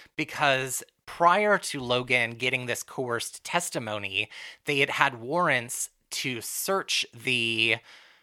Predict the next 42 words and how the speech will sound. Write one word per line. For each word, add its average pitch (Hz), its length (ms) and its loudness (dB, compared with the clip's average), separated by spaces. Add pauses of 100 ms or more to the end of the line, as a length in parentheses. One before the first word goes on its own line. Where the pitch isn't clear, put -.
(500)
uh, 110 360 4
construction 156 500 2
grounds, 113 400 0
and 139 180 0
they 131 100 2
would 131 140 0
have 117 80 -4
found 131 420 2
the 127 140 -4
gun 110 320 0
during 104 260 -2
those 104 180 -4
searches. - 560 -4
So 139 160 -2
they're 127 160 4
saying, 123 280 2
"That's 131 260 8
still 151 240 0
our 139 120 6
admissible 120 480 -2
evidence. 127 460 2
His - 120 -10
prints 143 320 -2
are 131 100 2
on 113 160 2
it. 110 140 0
It's - 180 -10
the 120 80 -8
gun 117 200 -2
that 110 120 -4
killed 107 200 -8
Greavy. 117 580 -6
Like, 113 220 -4
that's 131 320 6
how 135 200 2
we're 120 140 -2
gonna 113 200 -2
win 107 180 -4
this 98 160 -6
case, 113 440 -6
even 143 360 -2
though 110 480 4